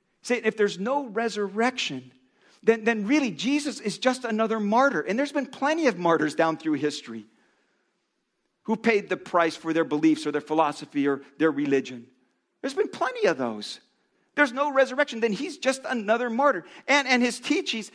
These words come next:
his teachings are just another code of ethics,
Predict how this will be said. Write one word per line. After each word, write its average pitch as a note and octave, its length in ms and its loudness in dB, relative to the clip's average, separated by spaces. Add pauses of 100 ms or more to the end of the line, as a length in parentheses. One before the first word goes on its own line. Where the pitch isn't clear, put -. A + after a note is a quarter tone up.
(120)
his B3 200 0
teachings C4 540 -2
are A3+ 140 4
just D4 380 -4
another A#3+ 520 2 (260)
code C#4 320 4
of C#4 180 2
ethics, G3+ 640 2